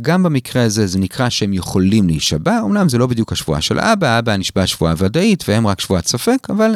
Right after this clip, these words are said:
זה מספיק, וממילא היתומים יישבעו ויתלו, גם כשהלווה מת לפני המלווה. זה סעיף ראשון. רבי אלעזר חולק על רב ושמואל על ההנחה הראשונה, זה מצב שאפשר להישבע,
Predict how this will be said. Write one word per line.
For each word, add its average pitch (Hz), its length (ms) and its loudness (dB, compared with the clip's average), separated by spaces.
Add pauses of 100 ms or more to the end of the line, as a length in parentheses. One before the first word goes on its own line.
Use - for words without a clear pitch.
זה 123 160 -2
מספיק, 156 540 -2
וממילא 170 480 2 (100)
היתומים 147 460 0
יישבעו 151 500 0 (140)
ויתלו, 165 460 0 (240)
גם 214 160 2
כשהלווה 151 520 0
מת 220 300 0
לפני 190 280 0
המלווה. 175 340 2 (160)
זה 180 140 2
סעיף 143 320 -2
ראשון. 190 380 0 (120)
רבי 101 180 2
אלעזר 104 400 0
חולק 139 420 0
על 113 60 0
רב 101 180 -2
ושמואל 160 440 0
על 95 100 -2
ההנחה 92 320 -2
הראשונה, 117 520 -2 (180)
זה - 120 -8
מצב 92 300 -4
שאפשר 175 540 -2
להישבע, 190 460 0